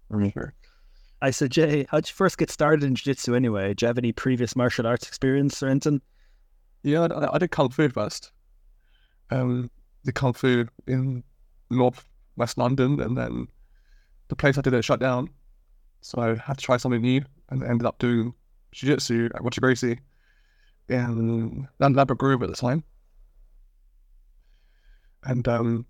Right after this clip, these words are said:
Speaker 1: yeah, but I was about nine, ten years old, so can't really remember much of it. But yeah, started off doing Kung Fu, which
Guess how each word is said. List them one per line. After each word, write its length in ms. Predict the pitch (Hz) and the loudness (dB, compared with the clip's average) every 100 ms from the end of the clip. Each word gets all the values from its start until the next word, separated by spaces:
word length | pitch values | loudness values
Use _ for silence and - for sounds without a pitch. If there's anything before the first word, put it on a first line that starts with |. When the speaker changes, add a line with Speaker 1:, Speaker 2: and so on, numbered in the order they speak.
| - | -2
Speaker 1:
yeah, 160 | 131 | 0
but 140 | 117 110 | 2 0
I 20 | |
was 100 | 123 | -2
about 320 | 123 117 87 _ _ _ _ - | 2 0 0 _ _ _ _ -6
nine, 320 | - 131 123 | 0 0 0
ten 240 | - 127 | -2 0
years 160 | 123 120 | 2 4
old, 260 | 127 113 - | 4 2 0
so 320 | - 110 117 - _ _ _ _ _ _ _ - | -6 -6 -8 -14 _ _ _ _ _ _ _ -14
can't 180 | - 127 | -4 -4
really 160 | 113 117 | -4 -4
remember 400 | 113 120 117 117 - | 0 2 2 0 -2
much 240 | 131 - | -4 -4
of 80 | 120 | -6
it. 180 | 131 - | -6 -4
But 160 | 135 123 | -4 0
yeah, 160 | 123 120 | 0 0
started 320 | - - - 127 | -6 -4 0 -2
off 180 | 135 - _ _ _ - | -2 -12 _ _ _ -2
doing 140 | 131 | -2
Kung 180 | 117 131 | 0 -2
Fu, 200 | 117 147 | 2 2
which 120 | 113 | 2